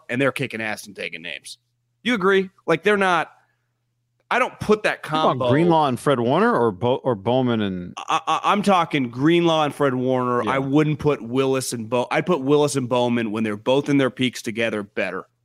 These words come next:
Speaker 2: Yeah.
Speaker 1: They just felt a little quick t-, twitch faster, d-, probably a little more violent. And again, these guys are violent, but I, I,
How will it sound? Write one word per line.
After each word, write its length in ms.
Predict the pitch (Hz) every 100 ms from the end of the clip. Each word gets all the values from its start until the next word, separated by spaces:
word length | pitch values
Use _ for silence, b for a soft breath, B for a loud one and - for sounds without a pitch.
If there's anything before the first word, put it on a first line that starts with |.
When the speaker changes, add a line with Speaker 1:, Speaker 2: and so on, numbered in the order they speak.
| -
Speaker 2:
Yeah. 160 | 117
Speaker 1:
They 60 | 139
just 160 | 175 -
felt 280 | 185 151 -
a 60 |
little 260 | 127 180 220
quick 340 | - - 214 214 -
t-, 100 | - _
twitch 300 | - 185 190
faster, 540 | - 156 156 - 160 147 b b b b _ -
d-, 160 | 127 117 - - - -
probably 320 | 180 185 196
a 60 | 147
little 260 | 135 196 208
more 220 | 208 202
violent. 500 | 156 160 151 151 -
And 80 | 170
again, 220 | 190 170
these 160 | 160 170
guys 160 | 180
are 60 | 127
violent, 560 | 147 180 131 107 98 _ _ _ _ -
but 160 | 196 214
I, 100 | 208
I, 100 | -